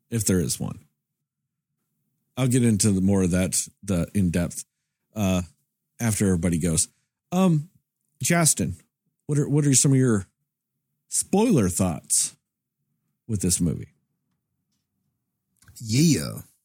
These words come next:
Speaker 2: Um, well, um,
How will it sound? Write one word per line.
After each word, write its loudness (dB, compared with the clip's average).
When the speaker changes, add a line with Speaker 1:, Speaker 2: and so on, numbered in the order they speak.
Speaker 2:
Um, 0
well, 2
um, 2